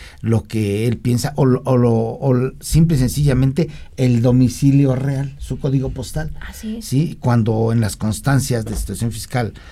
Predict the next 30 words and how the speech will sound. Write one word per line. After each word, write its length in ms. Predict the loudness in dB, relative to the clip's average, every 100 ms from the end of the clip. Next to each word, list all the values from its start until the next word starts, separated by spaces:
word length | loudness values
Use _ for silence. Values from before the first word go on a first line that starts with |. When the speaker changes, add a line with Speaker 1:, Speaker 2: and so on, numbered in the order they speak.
| -12
Speaker 1:
de 160 | -4 0
muchos 420 | 2 2 0 -2
empleados 800 | 0 0 2 2 2 -2 -8 -14 -20 -20 -20 -8
viene 720 | 0 2 4 4 4 0 -6 -18 -10
el 200 | -8 -8
código 500 | -2 0 0 0 -4
postal 540 | -8 -10 -4 -4 -2 -8 -16 -20 -18 -6
de 220 | 0 2
la 100 | 2
empresa 680 | 0 0 0 -2 -6 -10 -14 -14
donde 420 | -8 -4 -2 -4 -6
fueron 400 | -4 -2 0 -2
inscritos 640 | -4 -2 0 0 -4 -8
originalmente, 840 | -10 -8 -6 -4 -2 -4 -6 -10
¿no? 120 | -10
Donde 240 | -8 -8 -8 -6
los 120 | -4
dieron 240 | 0 2 4
de 100 | 2
alta, 280 | 0 -2 -6 -10 -18 -18 -2
y 180 | 4 6
ahí 360 | 6 4 2 -4 -14 -4
empieza 560 | -2 0 2 2 2
el 100 | -2
problema, 440 | -2 -4 -4 -4 -4
¿no? 140 | -6
Porque 380 | -6 -6 -6 -6 -8 -18 -20 -20
si 160 | -10 -2
ya 140 | 0
tiene 400 | 4 4 6 4